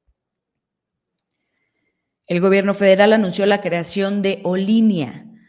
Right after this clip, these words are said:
una armadora mexicana que producirá automóviles que funcionarán con energía eléctrica.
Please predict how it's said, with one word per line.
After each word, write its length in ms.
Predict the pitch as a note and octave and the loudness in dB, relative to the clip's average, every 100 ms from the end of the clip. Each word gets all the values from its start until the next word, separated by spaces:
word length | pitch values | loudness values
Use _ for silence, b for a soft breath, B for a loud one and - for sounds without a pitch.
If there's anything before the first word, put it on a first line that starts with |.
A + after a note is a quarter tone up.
| B - | B -6
una 320 | D4 D#4+ D4+ | -2 2 2
armadora 560 | A#3 G3+ G3 A#3 B3 | 0 -4 -6 -4 -2
mexicana 920 | A3+ A3+ F3 E3+ - A3 A3+ A#3+ C4 | -4 -8 -10 -16 -8 -6 -4 -4 -6
que 120 | A#3 F3 | -8 -8
producirá 540 | E3+ E3+ E3+ F3 F3 | -8 -8 -10 -8 -6
automóviles 800 | G#3 G#3 G3 G#3 A3+ A#3 A#3 A3+ | -6 -8 -8 -6 -4 -4 -6 -8
que 100 | F#3+ | -10
funcionarán 600 | F3 E3+ E3+ F3 E3+ G#3+ | -10 -10 -8 -6 -6 -8
con 140 | G#3+ F3+ | -8 -10
energía 400 | E3 D#3+ F3+ G#3+ | -10 -12 -12 -10
eléctrica. 840 | A#3 C4 D4+ C#4 G3 - - | -10 -12 -14 -8 -8 -8 -14